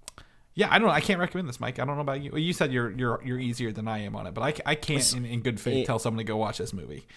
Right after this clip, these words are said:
Speaker 2: Yeah, I
Speaker 1: Two,
Speaker 2: mean, if
Speaker 1: two and a
Speaker 2: you're,
Speaker 1: half
Speaker 2: uh,
Speaker 1: hours, by the way.
Speaker 2: Yeah, it's, it's long.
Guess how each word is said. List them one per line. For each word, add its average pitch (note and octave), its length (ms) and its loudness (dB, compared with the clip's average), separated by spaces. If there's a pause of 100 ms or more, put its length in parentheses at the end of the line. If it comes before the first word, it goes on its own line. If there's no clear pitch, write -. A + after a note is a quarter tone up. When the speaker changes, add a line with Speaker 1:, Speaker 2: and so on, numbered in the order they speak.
(280)
Speaker 2:
Yeah, A2 460 6
I A2+ 120 6
Speaker 1:
Two, A#2+ 100 8
Speaker 2:
mean, A#2+ 120 6
if A2+ 60 4
Speaker 1:
two C#4 100 8
and - 80 8
a - 40 8
Speaker 2:
you're, B2 80 10
Speaker 1:
half A#2+ 140 8
Speaker 2:
uh, - 20 8
Speaker 1:
hours, A#2+ 300 8
by A2 140 -2
the F#2+ 80 -4
way. D#2+ 140 -8 (760)
Speaker 2:
Yeah, G#2 220 6
it's, A2 280 4
it's B2+ 240 6
long. F#2 340 2